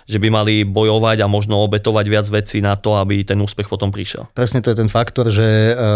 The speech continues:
Speaker 2: presun do zahraničia pre mladého chlapca, ktorý sa teda má odsťahovať z nejakého svojho zázemia, e, nie je len o jeho športovej kvalite, je to aj o mentálnej kvalite a schopnosti sa niekde adaptovať. E,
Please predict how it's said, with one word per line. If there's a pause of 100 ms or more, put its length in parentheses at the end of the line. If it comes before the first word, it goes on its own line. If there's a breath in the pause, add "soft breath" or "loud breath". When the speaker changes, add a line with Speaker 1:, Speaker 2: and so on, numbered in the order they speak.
(240)
Speaker 2:
presun
do
zahraničia
pre
mladého
chlapca,
ktorý
sa
teda
má
odsťahovať
z
nejakého
svojho
zázemia,
e, (440)
nie
je
len
o
jeho (120)
športovej
kvalite, (260)
je
to
aj
o
mentálnej
kvalite
a
schopnosti
sa
niekde
adaptovať.
E,